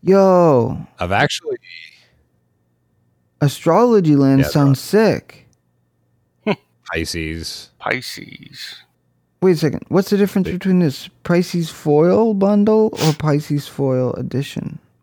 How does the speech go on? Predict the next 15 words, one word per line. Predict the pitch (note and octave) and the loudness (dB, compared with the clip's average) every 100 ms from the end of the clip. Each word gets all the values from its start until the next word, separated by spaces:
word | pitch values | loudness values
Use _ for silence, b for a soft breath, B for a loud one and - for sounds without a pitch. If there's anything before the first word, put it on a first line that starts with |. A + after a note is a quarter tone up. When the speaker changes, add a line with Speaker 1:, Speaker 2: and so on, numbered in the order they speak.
| - | -10
Speaker 1:
What? | C#3+ - _ _ _ _ _ _ _ _ _ _ _ _ _ _ _ _ _ _ _ _ _ _ _ - | -10 -10 _ _ _ _ _ _ _ _ _ _ _ _ _ _ _ _ _ _ _ _ _ _ _ -6
Speaker 2:
They | |
Speaker 1:
What's | F3 | -2
Speaker 2:
don't | - | 0
Speaker 1:
a | |
Speaker 2:
have | D#3+ | 2
Speaker 1:
bundle? | E3 E3 - | 2 0 -2
Speaker 2:
mine | D2+ | -6
yet. | D2+ D2+ - _ _ _ _ _ _ _ _ _ _ _ _ | -10 -12 -14 _ _ _ _ _ _ _ _ _ _ _ _
Speaker 1:
So | - | 2
wait. | G#3 F3 - _ _ _ _ _ _ _ _ _ _ _ _ _ _ _ _ - | 2 2 -2 _ _ _ _ _ _ _ _ _ _ _ _ _ _ _ _ -4
What | F#3+ | 0
are | G#3 | 0
you | F#3+ | 0
getting? | F3+ A3+ A3+ - | 0 2 0 -2